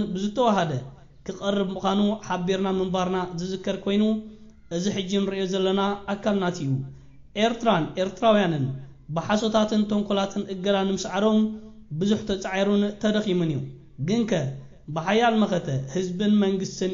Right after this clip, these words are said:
ኤርትራ ፈሺሉ፣ እዚ ሕጂ ዝመጽእ ዘሎ እውን ከም ገጹን መልክዓቱን ክፈሽል ምዃኑ ዘጠራጥር የብልናን። ኩሉና ኤርትራውያን ነዚ ከምዚ ዓይነት ውዲታት ከነፍሽል ክነቃልዕ ግዴታን ሓላፍነትን ኣለና።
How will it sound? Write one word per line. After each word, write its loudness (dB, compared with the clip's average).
ኤርትራ -4
ፈሺሉ፣ -4
እዚ 0
ሕጂ 0
ዝመጽእ -2
ዘሎ 0
እውን 4
ከም 2
ገጹን 0
መልክዓቱን -2
ክፈሽል -4
ምዃኑ 0
ዘጠራጥር 0
የብልናን። 0
ኩሉና 2
ኤርትራውያን 0
ነዚ -2
ከምዚ 2
ዓይነት -2
ውዲታት 0
ከነፍሽል -2
ክነቃልዕ -2
ግዴታን 0
ሓላፍነትን 0
ኣለና። 0